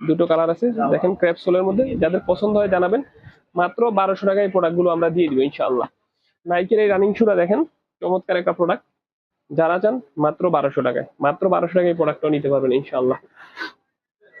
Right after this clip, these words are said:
অনেকেই কিন্তু, আহ, এই জুতাগুলো পছন্দ করেন, দেখেন চমৎকার একটা প্রোডাক্ট। আহ, এটা all star-এর, all star-এর মতো অনেকটা, all star-এর মতো, আহ, লো নেকের মধ্যে হোয়াইট কালার। তো এগুলো কিন্তু আগে সতেরোশো থেকে আঠারোশো টাকার মতো দাম ছিল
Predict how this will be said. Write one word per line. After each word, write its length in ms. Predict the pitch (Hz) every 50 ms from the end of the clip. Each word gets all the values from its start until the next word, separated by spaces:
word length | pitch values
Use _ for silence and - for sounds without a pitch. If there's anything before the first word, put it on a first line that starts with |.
| - - - - - - - - - - - - - - _ _ _ _ _ _ - - - - - -
অনেকেই 560 | - 196 226 240 247 220 - 254 254 254 254 226
কিন্তু, 540 | 254 254 247 240 226 262 254 254 247 233
আহ, 280 | - - 185 190 190 190 -
এই 140 | 185 196 190
জুতাগুলো 340 | 214 202 208 202 214 220
পছন্দ 380 | 214 - 190 - - 214 208 202
করেন, 260 | 196 175 180 226 277 - _ _ _ _ - 151
দেখেন 260 | 147 156 196 226 208 - _
চমৎকার 360 | - 180 180 190 - - 185
একটা 180 | 175 175 - 170
প্রোডাক্ট। 320 | 165 160 151 165 196 -
আহ, 380 | _ _ _ _ _ _ - -
এটা 400 | 147 147 143 - - 147 151 147
all 160 | 123 156 160 165
star-এর, 340 | - - 185 180 190 196 196
all 220 | - - - 160 170 -
star-এর 180 | - 190 175 180
মতো 200 | 185 175 - 175
অনেকটা, 260 | 160 156 151 - 214
all 380 | 277 - _ _ _ - 151 151
star-এর 220 | - - 160 156
মতো, 300 | 160 156 147 - - 127 -
আহ, 120 | - 147 139
লো 160 | 135 135 139
নেকের 240 | 147 151 - 175 165
মধ্যে 140 | 165 175
হোয়াইট 260 | 170 165 147 139 151 - -
কালার। 180 | 147 147 165 233 - _ _ _ _ _ _ _ _ _
তো 60 | 165
এগুলো 320 | 160 - 160 170 180 185 185
কিন্তু 180 | 196 208 196
আগে 120 | 196 185 190
সতেরোশো 420 | - 180 165 165 165 175 170 190
থেকে 120 | 190 175 170
আঠারোশো 280 | 160 160 165 165 185
টাকার 200 | 185 165 170 170
মতো 140 | 165 165 151
দাম 200 | 139 139 143 147
ছিল 240 | 143 - 156 156